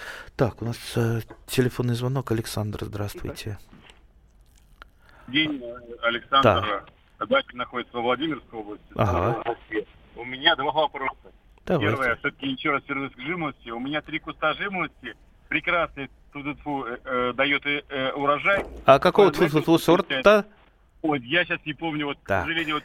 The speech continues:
Speaker 2: после вашей передачи стал теперь записывать сорта, которые раньше не записывал.
Speaker 1: Автомо-,
Speaker 2: Теперь всё
Speaker 1: автомобиль у вас
Speaker 2: поступает.
Speaker 1: как-, какой марки?
Speaker 2: Форд Мондео.
Speaker 1: Ага, вот, вот. Это, это вы помните, да.
Speaker 2: <laughs>
Speaker 1: Ладно,
Speaker 2: Да.
Speaker 1: ладно.
Speaker 2: Значит, смотрите, по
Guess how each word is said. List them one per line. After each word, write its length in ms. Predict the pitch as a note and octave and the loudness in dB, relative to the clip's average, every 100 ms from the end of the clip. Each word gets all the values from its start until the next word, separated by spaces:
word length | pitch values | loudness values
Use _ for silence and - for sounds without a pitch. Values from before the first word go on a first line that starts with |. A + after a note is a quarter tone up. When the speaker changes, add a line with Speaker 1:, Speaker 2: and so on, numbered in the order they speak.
| - | -6
Speaker 2:
после 180 | E3 E3 | -8 -2
вашей 240 | E3 - | -2 -4
передачи 380 | D3+ D3+ G3 - | -8 -4 -4 -4
стал 180 | - E3 | -4 -4
теперь 240 | D#3+ E3 D3+ | -4 -8 -2
записывать 420 | D3+ F#3 D#3+ D#3+ _ _ - | -2 -4 -12 -16 _ _ -2
сорта, 280 | C#3 C3 F3+ | 0 0 0
которые 480 | D3+ D3+ D3+ D3 C3+ | 0 -2 -2 0 0
раньше 200 | E3 - | 0 -4
не 100 | D3+ | -2
записывал. 400 | D3+ D3 B2+ A#2 | -2 -2 -2 4
Speaker 1:
Автомо-, 340 | D#3+ - G#3+ | 4 2 0
Speaker 2:
Теперь 140 | F3+ D3+ | 0 -4
всё 80 | - | -2
Speaker 1:
автомобиль 480 | D3+ G#3 A3 A3+ D3 | 0 2 2 2 2
у 20 | |
вас 80 | B2 | 2
Speaker 2:
поступает. 200 | F3 D#3+ | 0 -2
Speaker 1:
как-, 100 | - - | -8 -2
какой 280 | F3+ F#3+ | 0 2
марки? 440 | B2+ A2+ F#2 G2 E2+ - _ _ _ _ _ _ _ _ _ _ | 2 0 -2 -8 -12 -14 _ _ _ _ _ _ _ _ _ _
Speaker 2:
Форд 180 | C#3+ D3+ | -4 -2
Мондео. 440 | D3 D3 C3+ A#2 G2 _ | 0 2 2 2 -2 _
Speaker 1:
Ага, 400 | - A2 F2+ D#2 | 0 2 0 -6
вот, 160 | E2+ A2 - - | -6 -6 -8 -16
вот. 140 | - - | -16 0
Это, 260 | G3 C4 A3+ - | 4 4 4 4
это 300 | F#3 A3 A3 | 2 4 2
вы 160 | G#3 | 2
помните, 800 | G3+ A#2+ B2 A2+ A2 G2 G#2+ G2 G2 | 2 4 4 2 -6 -6 -6 -6 -2
да. 300 | G2 G#2+ G2+ - - | 0 2 0 -6 -2
Speaker 2:
<laughs> 300 | - - F#3 | -2 -2 0
Speaker 1:
Ладно, 640 | C#3 C3+ C3 C#3 D3 C#3+ - | 4 4 4 4 4 4 2
Speaker 2:
Да. 40 | |
Speaker 1:
ладно. 380 | C3 A#2+ G#2+ A2+ C#3+ C#3+ | 2 4 2 2 2 2
Speaker 2:
Значит, 160 | F4+ | -2
смотрите, 380 | - - - D#4 | 0 0 0 0
по 120 | - | 2